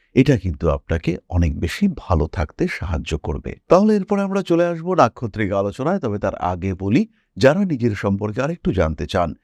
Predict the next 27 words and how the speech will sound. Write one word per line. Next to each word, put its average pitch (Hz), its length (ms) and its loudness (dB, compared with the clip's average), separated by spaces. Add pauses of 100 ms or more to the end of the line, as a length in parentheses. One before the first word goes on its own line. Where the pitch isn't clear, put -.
(220)
যারা 123 180 4
জ্যোতিষকে 123 460 -2
একটু 214 200 0
ভালোবাসেন, 95 680 2 (360)
নেশা 117 360 2
যাদের 82 260 0
জ্যোতিষ, 82 380 -2 (380)
তারা 131 200 4
যদি 110 260 0
এটাকে 82 300 -2
পেশায় 101 400 0
পরিণত 78 380 -4
করতে 78 360 -8
চান, 90 200 -2 (360)
আর 143 80 6
একটু 202 180 2
ভালো 151 240 -2
করে 151 140 -8
শিখতে 104 360 -2
চান, 85 280 -2
গুরুমুখী 185 480 -2
বিদ্যা 151 380 2
তো 135 160 0 (400)
একজন 104 360 2
গুরুকে 92 360 -2
লাগবে। 82 500 2 (440)
কিভাবে 120 340 4